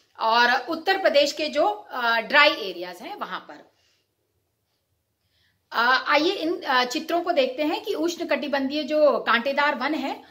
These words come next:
उनमें कौन कौन सी प्रजातियां पाई जाती हैं। पलाश,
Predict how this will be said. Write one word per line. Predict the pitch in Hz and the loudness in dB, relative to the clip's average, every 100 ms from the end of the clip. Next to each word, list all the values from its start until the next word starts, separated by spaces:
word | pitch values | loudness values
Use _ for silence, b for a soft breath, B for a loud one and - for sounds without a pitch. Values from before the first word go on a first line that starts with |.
| B | B
उनमें | - 254 269 269 262 | -8 -2 0 0 0
कौन | 285 302 | 2 2
कौन | 311 320 | 2 -2
सी | 339 | -2
प्रजातियां | 339 247 233 277 294 | -4 -2 -2 -2 -2
पाई | 285 269 | 0 0
जाती | 277 269 302 | 0 -2 -2
हैं। | 302 403 - b b b _ | -4 -4 -6 b b b _
पलाश, | 262 254 247 247 269 - | 0 6 8 8 6 -2